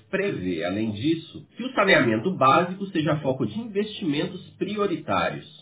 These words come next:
O Estado possui uma das maiores empresas de saneamento do país, a Copasa, Companhia de Saneamento de Minas Gerais, construída com recursos públicos.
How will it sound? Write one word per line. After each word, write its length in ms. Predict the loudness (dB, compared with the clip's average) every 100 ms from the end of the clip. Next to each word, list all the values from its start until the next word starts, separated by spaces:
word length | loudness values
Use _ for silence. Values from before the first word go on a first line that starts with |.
| _ _ -4
O 60 |
Estado 540 | -4 -2 6 6 6 2
possui 400 | -4 -2 0 2
uma 160 | 2
das 200 | 0 -2
maiores 680 | 2 4 6 4 4 4 2
empresas 540 | 0 -2 -2 -2 -2 -6
de 120 | -10
saneamento 580 | -8 -4 -2 -2 -4 -6
do 140 | -8
país, 400 | -2 -2 -2 -6 -12 -16
a 80 | -14
Copasa, 840 | -6 -6 -2 0 2 0 -4 -14 -18 _
Companhia 520 | 2 4 6 6 6 2
de 100 | 2
Saneamento 540 | 2 2 0 -2 -4
de 120 | -6
Minas 280 | -2 -2 0
Gerais, 500 | 2 4 4 0 -4 -16 _ _ _ _
construída 720 | -4 -4 -4 -4 -2 0 0 0
com 100 | 0
recursos 640 | 0 0 -2 -4 -8 -14 -2
públicos. 560 | 2 2 2 -6 -10